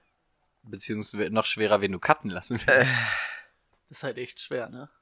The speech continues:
Speaker 1: Das ist wirklich schwer.
Speaker 2: Okay, ich spiele Adams. <laughs>
Speaker 1: Du spielst
Speaker 2: Ich
Speaker 1: Adams?
Speaker 2: spiel Adams,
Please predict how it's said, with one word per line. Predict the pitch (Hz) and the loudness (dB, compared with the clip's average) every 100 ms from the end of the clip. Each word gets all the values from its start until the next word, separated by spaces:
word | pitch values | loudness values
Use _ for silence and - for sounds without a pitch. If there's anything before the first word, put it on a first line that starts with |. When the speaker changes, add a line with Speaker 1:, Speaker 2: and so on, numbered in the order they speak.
| _ - | _ -10
Speaker 1:
Das | 98 | -10
ist | - | -8
wirklich | 90 - - | -12 -14 -16
schwer. | 87 87 - | -14 -16 -10
Speaker 2:
Okay, | 110 - 127 113 - _ _ _ _ - | -8 -2 2 2 0 _ _ _ _ 4
ich | 180 - | 6 6
spiele | 151 139 117 | 8 12 12
Adams. | 120 120 117 - | 12 12 8 10
<laughs> | 175 - 202 220 196 240 202 - - _ - - - | 12 12 12 12 12 12 8 6 -6 _ -20 -20 -12
Speaker 1:
Du | - | -4
spielst | - - 190 240 - 156 | -2 4 8 8 8 4
Speaker 2:
Ich | 143 | 6
Speaker 1:
Adams? | 135 170 | 6 6
Speaker 2:
spiel | 170 156 | 8 12
Adams, | 147 147 147 165 - - | 12 12 10 6 -10 -20